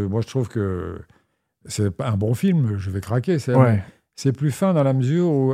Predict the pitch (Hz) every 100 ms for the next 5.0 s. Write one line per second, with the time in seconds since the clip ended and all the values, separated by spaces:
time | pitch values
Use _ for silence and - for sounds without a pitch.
0 | - 131 135 131 113 - _ _ _ _
1 | _ _ 117 131 139 131 151 135 - 175
2 | 170 143 117 95 - - 110 135 131 127
3 | 120 123 175 156 113 95 123 117 98 101
4 | 90 98 101 143 175 156 101 117 104